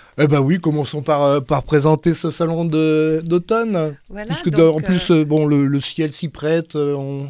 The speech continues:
Speaker 1: on a un peu de dépression, euh, météo, donc, euh, voilà, on est vraiment rentré dans l'automne. Allez, co-, <laughs> allez, Nicole, parle-nous du salon.
Speaker 2: Donc le salon d'automne cette année aura lieu place de la Concorde.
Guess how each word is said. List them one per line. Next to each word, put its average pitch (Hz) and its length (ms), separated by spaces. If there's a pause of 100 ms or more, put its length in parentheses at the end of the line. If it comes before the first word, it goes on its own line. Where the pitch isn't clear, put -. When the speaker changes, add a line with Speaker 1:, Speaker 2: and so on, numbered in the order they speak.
Speaker 1:
on 143 100
a 139 60
un 135 60
peu 151 180
de 135 40
dépression, 147 840
euh, 131 200 (840)
météo, 151 640
donc, 143 300
euh, 135 80
voilà, 131 340
on 131 140
est 127 100
vraiment 135 400
rentré 127 300
dans 120 100
l'automne. 120 440
Allez, 147 220
co-, 135 200 (260)
<laughs> - 300
allez, 147 240
Nicole, 120 440 (220)
parle-nous 143 380
du 135 100
salon. 123 320 (260)
Speaker 2:
Donc 190 280
le 202 100
salon 190 400
d'automne 175 420
cette 165 220
année 208 400
aura 190 220
lieu 180 260
place 190 260
de 151 120
la 143 160
Concorde. 220 580